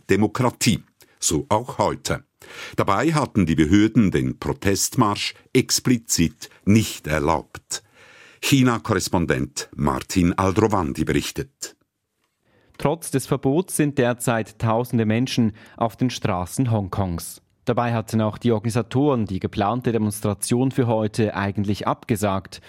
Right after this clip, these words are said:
Speaker 2: aus Sorge um die Sicherheit der Teilnehmer. Doch allen war klar, die Aktivistinnen und Aktivisten werden sich davon nicht abhalten lassen. Auch die Polizei sagte im Vorfeld, sie rechne trotzdem mit Demonstranten.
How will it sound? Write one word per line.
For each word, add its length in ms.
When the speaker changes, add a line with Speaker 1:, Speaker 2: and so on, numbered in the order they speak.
Speaker 2:
aus 180
Sorge 320
um 80
die 120
Sicherheit 680
der 140
Teilnehmer. 600
Doch 180
allen 340
war 120
klar, 420
die 100
Aktivistinnen 720
und 100
Aktivisten 680
werden 240
sich 100
davon 320
nicht 240
abhalten 480
lassen. 480
Auch 200
die 120
Polizei 560
sagte 320
im 100
Vorfeld, 540
sie 160
rechne 420
trotzdem 540
mit 220
Demonstranten. 840